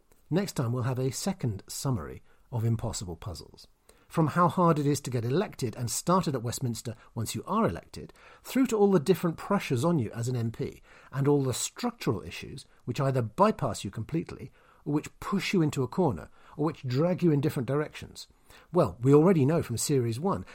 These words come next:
that the system of selecting a good representative is pretty much impossible. And now we can see that all these impossible puzzles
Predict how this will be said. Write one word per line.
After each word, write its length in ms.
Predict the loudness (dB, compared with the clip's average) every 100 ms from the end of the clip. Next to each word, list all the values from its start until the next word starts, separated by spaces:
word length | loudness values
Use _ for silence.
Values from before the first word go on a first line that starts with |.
| -10
that 140 | -6 -4
the 60 |
system 500 | -2 2 0 0 -2
of 140 | -2 -6
selecting 560 | -2 0 0 -2 -4
a 80 | 0
good 220 | 2 2
representative 800 | 0 -2 -2 0 0 -2 -14 -16 -20 _ -6
is 120 | -4 2
pretty 220 | 4 4
much 220 | 2 -4
impossible. 500 | -4 -4 -6 -10 -14 -20 _ _ _ _ -8
And 200 | -2 0
now 180 | 0 0
we 140 | -2
can 160 | -6 -10
see 180 | -8 -6
that 160 | -6
all 200 | -2 0
these 180 | 2 2
impossible 480 | 0 0 0 0 -4
puzzles 540 | -2 -2 -2 -6 -10